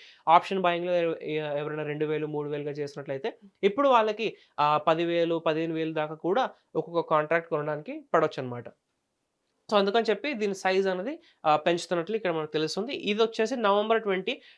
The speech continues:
టూ థౌజండ్ ట్వంటీ ఫోర్ నుంచి స్టార్ట్ అవుతుంది. So, అంటే నెక్స్ట్ మంత్ నుంచి స్టార్ట్ అవుతుంది.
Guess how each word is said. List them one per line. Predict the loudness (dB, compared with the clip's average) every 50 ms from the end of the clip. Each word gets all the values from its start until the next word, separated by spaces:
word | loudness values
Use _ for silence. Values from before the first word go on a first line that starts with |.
| _ _ -2
టూ | -2 -2 -2
థౌజండ్ | -2 0 0 2 2 2 0 -2
ట్వంటీ | -2 -4 -4 -2 -4 -4
ఫోర్ | -4 -4 -4 -6 -6
నుంచి | -6 -8 -10
స్టార్ట్ | -8 0 4 4 4 4 4 2
అవుతుంది. | -2 -4 -4 -6 -6 -4 -4 -4 -4 -6 -10 _ _ -4
So, | -4
అంటే | -2 -2 0
నెక్స్ట్ | -2 -2 -2 -4 -6
మంత్ | -6 -4 -4 -4
నుంచి | -6 -8 -8 -10 -6
స్టార్ట్ | -2 -2 -2 0 -2
అవుతుంది. | -4 -8 -8 -10 -10 -8 -10